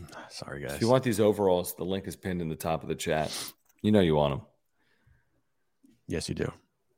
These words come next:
Speaker 2: Jim wants 'em. R H, thank you. He says, "Seidler has lost most, if not all, credibility. A J has lost over seven hundred games. How is that excellent?" Well, hold on. Hold on. Brian Cashman's lost two thousand games. <laughs>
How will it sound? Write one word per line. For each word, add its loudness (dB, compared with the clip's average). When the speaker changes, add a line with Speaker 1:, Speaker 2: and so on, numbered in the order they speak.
Speaker 2:
Jim 2
wants 2
'em. -2
R 12
H, 8
thank 4
you. 4
He 4
says, 2
"Seidler 6
has 4
lost 2
most, 4
if -4
not 4
all, 4
credibility. 0
A 8
J 6
has 8
lost 6
over 2
seven 4
hundred 2
games. 2
How 6
is 4
that 4
excellent?" 0
Well, -4
hold 6
on. -2
Hold -2
on. -8
Brian 12
Cashman's 6
lost 2
two 2
thousand -2
games. -12
<laughs> 6